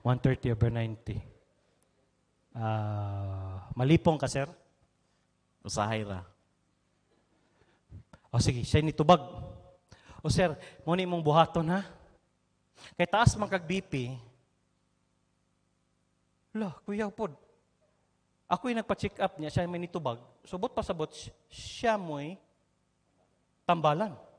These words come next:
Speaker 1: Ako dapat. Buro sa naging anak. Thank you, brother. Dili ka mo ari diri para magpasangil ka.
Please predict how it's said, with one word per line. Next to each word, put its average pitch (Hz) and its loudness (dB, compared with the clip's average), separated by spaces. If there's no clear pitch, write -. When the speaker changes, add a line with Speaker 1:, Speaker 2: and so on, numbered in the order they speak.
Speaker 1:
Ako 233 -4
dapat. 254 2
Buro 277 4
sa 285 0
naging 170 -2
anak. 180 -2
Thank 131 -8
you, 131 -6
brother. 117 -8
Dili 330 0
ka 247 -2
mo 240 0
ari 240 0
diri 180 -4
para 277 0
magpasangil 240 -4
ka. 277 -4